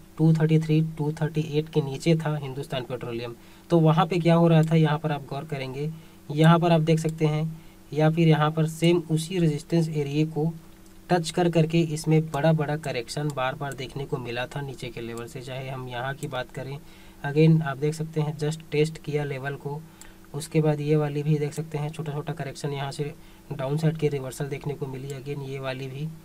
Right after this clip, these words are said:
But इसके बाद finally जब ये breakout हुआ है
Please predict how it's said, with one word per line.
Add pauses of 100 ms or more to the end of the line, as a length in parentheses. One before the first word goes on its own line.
(400)
But (600)
इसके
बाद
finally
जब
ये
breakout
हुआ
है